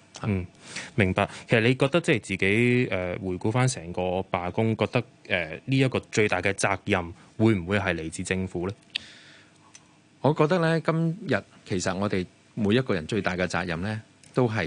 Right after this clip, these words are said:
Speaker 2: 要一齊呢去抗疫。
Speaker 1: 嗯。
Speaker 2: 嚇，呃，我哋成日都講，我哋同同事所有嘅目標都係一致嘅。
Speaker 1: 嗯。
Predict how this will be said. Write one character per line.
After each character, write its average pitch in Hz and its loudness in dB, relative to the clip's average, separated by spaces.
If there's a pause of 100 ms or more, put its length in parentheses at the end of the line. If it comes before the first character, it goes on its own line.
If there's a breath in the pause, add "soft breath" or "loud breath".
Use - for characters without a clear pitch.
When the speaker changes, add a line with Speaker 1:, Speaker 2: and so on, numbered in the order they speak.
(140)
Speaker 2:
要 92 0
一 107 2
齊 80 -6
呢 92 -8 (220)
去 82 -4
抗 87 -4
疫。 76 -6 (220)
Speaker 1:
嗯。 95 0 (140)
Speaker 2:
嚇， 85 0 (480 loud breath)
呃， 107 4 (520)
我 127 4 (140)
哋 120 4
成 90 -2
日 92 -2
都 139 0
講， 131 0 (120)
我 110 0
哋 101 2
同 82 -6
同 85 -6
事 85 -2
所 - -2
有 113 2
嘅 107 2
目 95 0
標 113 0
都 98 -4
係 92 -2
一 - -2
致 - -10
嘅。 76 -10
Speaker 1:
嗯。 101 -4